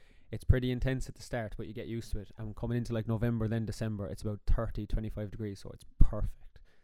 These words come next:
So it's grand, and it stays like that then till around February. Picks up again in and around March, April, and then coming into May and June again, you're in and around the forties, like, high thirties, early forties, and it's,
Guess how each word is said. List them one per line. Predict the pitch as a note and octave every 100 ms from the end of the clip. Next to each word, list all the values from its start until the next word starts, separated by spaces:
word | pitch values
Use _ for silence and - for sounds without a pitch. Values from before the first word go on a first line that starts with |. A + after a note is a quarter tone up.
| -
So | - G2+
it's | F#2+
grand, | - G#2 F#2
and | G2+
it | G2
stays | - A#2 A2
like | A2 G#2+
that | G#2+
then | - G#2
till | - G#2
around | G#2 G2 G2
February. | - G#2+ G2+ F#2+ - - - - -
Picks | A#2 -
up | A2
again | A2 G#2+
in | G2+ G2+
and |
around | G2 G2 G2
March, | G2+ F#2+ - - - - - - - - -
April, | G#2 G2 - F2+ - - -
and | G#2 G2+
then | G2 F#2 -
coming | - G#2 G2+
into | F#2
May | G2+ G2+
and | G2
June | G#2 G2
again, | F#2+ G2
you're | F#2+ G2+
in | G2
and | G2
around | G2 F#2
the | -
forties, | G#2 G2 G2 -
like, | F#2+
high | - G#2
thirties, | - G2+ - G2 -
early | G2+ F#2+
forties, | - G2+ - F#2+ -
and | G2+
it's, | G2 - -